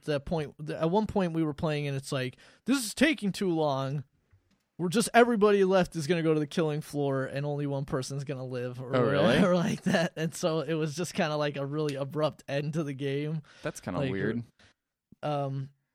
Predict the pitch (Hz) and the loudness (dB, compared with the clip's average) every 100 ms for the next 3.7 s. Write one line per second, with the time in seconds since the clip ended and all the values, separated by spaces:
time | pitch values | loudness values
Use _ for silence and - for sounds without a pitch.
0 | - 196 165 160 165 208 208 147 180 185 | 0 2 6 6 6 4 2 2 2 2
1 | 170 151 135 131 131 113 117 120 110 113 | 2 2 2 0 0 2 2 2 0 -2
2 | 110 107 107 107 107 107 101 107 101 104 | 0 0 0 0 -2 -2 -4 -4 -4 -4
3 | 110 107 - _ _ - 117 | -6 -6 -8 _ _ -12 -12